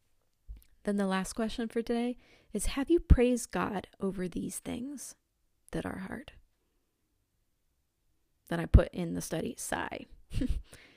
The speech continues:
Go do it, my friend. Go do it. Write a prayer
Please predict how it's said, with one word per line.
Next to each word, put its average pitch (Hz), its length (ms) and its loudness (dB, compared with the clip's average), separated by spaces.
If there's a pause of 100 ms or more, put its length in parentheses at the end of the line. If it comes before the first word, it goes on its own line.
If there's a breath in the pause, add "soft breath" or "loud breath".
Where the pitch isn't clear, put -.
(200 soft breath)
Go 254 160 10
do 254 200 6
it, 185 80 8
my 165 140 -2
friend. 175 500 -8
Go 214 200 4
do 190 180 2
it. 175 160 0
Write 220 400 4
a - 80 4
prayer 196 560 8